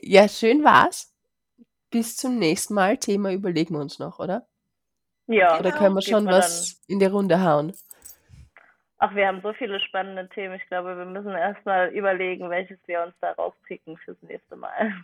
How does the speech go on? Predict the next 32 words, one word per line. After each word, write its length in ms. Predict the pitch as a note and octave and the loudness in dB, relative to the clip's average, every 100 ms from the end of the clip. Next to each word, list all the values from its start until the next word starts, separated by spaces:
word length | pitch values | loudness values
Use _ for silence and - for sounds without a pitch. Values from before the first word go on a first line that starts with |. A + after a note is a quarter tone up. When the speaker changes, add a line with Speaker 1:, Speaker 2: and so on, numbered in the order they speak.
| - | -20
Speaker 2:
<laughs> 180 | - - | -20 -4
Vielleicht 220 | C#4+ D4 | -4 0
machen 180 | D#4 D4 | 0 2
wir 60 | |
ja 40 | A3+ | 2
eine 120 | G3 | 0
kleine 340 | - G3+ G3 E3 | -2 -2 -2 -6
Abstimmung. 560 | G#3 - G#3+ F#3 E3+ | -8 -10 -10 -12 -12
Wir 80 | F3 | -8
schauen 260 | - F3 F3+ | -6 -6 -8
mal. 180 | E3+ F#3 F#3 | -12 -12 -18
In 100 | F#3 | -14
den 140 | F#3+ | -8
Stories 320 | - A#3 B3 - | 0 2 0 -6
vorbeischauen 540 | G3+ F#3+ G3 F#3+ F3+ | -4 -2 -2 -2 -4
lohnt 220 | F3 F3+ - | -4 -10 -10
sich 140 | - | -20
bestimmt. 460 | - - - A3+ A#3 - | -20 -16 -10 -8 -8 -10
<laughs> 40 | - B3 - - - - | -18 -20 -18 -20 -18 -2
Speaker 1:
Genau. 480 | F#3 E3 D3 B2 - - - - - - | 0 2 2 0 -2 -8 -20 -20 -16 -6
Und 140 | G3 | -4
vorerst 580 | - G3+ G3+ E3+ G#3 - | 6 8 10 8 6 4
mal 240 | G3+ F3+ F3+ | 2 2 2
bis 220 | F#3+ - | -4 -4
in 100 | F3 | -6
zwei 280 | - C#3+ D3+ | 2 2 2
Wochen. 340 | - - F#3 - _ _ _ _ _ _ | -2 -6 -14 -18 _ _ _ _ _ _
Speaker 3:
Bis 180 | E3+ G3 | -16 -14
in 140 | C4 | -10
zwei 140 | - F#3+ | -6 -2
Speaker 2:
Genau. 180 | D#4 | -2
Speaker 3:
Wochen. 160 | D#4 | -4